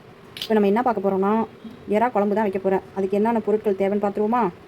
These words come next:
சின்ன வெங்காயம் நீட் வாக்கில் கட் பண்ணி வச்சுருக்கேன், கொஞ்சோண்டு பூண்டு உரிச்சு வச்சுருக்கேன், மூணு பச்சை மிளகாய், ரெண்டு தக்காளி. அப்புறம் அதுக்கு முக்கியமாக தேவையானது எறா. ஒரு அரை கிலோ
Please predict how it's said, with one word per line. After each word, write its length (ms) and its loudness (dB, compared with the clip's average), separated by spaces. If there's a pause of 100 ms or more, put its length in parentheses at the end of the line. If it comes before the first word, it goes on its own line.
(960)
சின்ன 180 4
வெங்காயம் 440 2
நீட் 180 -2
வாக்கில் 220 0
கட் 120 -2
பண்ணி 140 2
வச்சுருக்கேன், 360 -2
கொஞ்சோண்டு 380 0
பூண்டு 260 4 (100)
உரிச்சு 200 0
வச்சுருக்கேன், 380 -2
மூணு 180 0
பச்சை 180 -2
மிளகாய், 280 0
ரெண்டு 200 -2
தக்காளி. 280 -2 (640)
அப்புறம் 320 0 (480)
அதுக்கு 240 -4
முக்கியமாக 420 -2
தேவையானது 440 2 (560)
எறா. 140 2 (600)
ஒரு 140 2
அரை 180 2
கிலோ 160 4